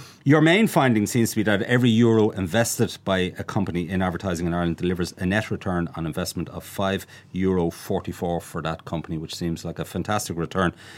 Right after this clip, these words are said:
Um, just wondering how you calculated that, and also if that's the kind of return that can be achieved from advertising, why more companies aren't doing it?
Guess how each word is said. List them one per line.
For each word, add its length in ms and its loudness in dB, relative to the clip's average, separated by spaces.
Um, 160 0
just 180 0
wondering 400 6
how 480 2
you 200 0
calculated 680 2
that, 260 0
and 100 0
also 300 2
if 100 2
that's 240 0
the 60 0
kind 180 2
of 80 2
return 280 0
that 140 -4
can 120 -2
be 80 0
achieved 280 -2
from 140 -4
advertising, 420 -4
why 120 -2
more 180 0
companies 400 -8
aren't 160 -6
doing 200 -2
it? 120 -10